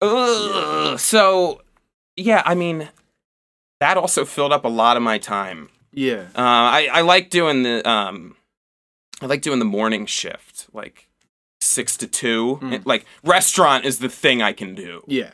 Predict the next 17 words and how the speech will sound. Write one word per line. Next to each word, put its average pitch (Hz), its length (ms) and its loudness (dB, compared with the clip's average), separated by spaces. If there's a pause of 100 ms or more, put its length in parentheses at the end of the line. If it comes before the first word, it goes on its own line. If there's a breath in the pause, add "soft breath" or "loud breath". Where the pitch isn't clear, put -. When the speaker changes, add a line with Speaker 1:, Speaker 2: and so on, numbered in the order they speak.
(220)
Speaker 1:
You 113 80 -4
know, 92 160 -6
that 123 160 4
was 127 100 -4
the 131 80 0
thing 131 240 0
in 123 80 0
art 120 160 2
school 123 280 0
that 110 100 2
I 104 40 0
could 101 180 -14
do 120 140 -2
immediately 117 540 0
to 110 60 -4
get 107 200 0
money. 120 580 0